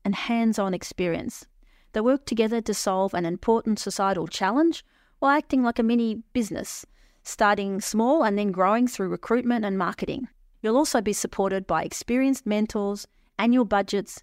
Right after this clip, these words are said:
and external sponsorships. We have groups focused on assistive technologies, digital health, algorithms and programming competitions,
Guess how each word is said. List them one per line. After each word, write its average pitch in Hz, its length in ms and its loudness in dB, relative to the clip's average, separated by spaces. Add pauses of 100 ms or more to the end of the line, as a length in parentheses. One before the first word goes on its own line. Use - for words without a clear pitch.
(140)
and 185 140 -2
external 196 460 -2
sponsorships. - 840 -8 (260)
We 220 80 2
have 208 100 -2
groups 220 260 0
focused 202 420 -2
on 170 220 -2
assistive - 460 -4
technologies, 254 800 0
digital 240 380 0
health, 208 440 -2 (360)
algorithms 226 640 2
and 165 120 -6
programming 240 460 2
competitions, 226 800 -2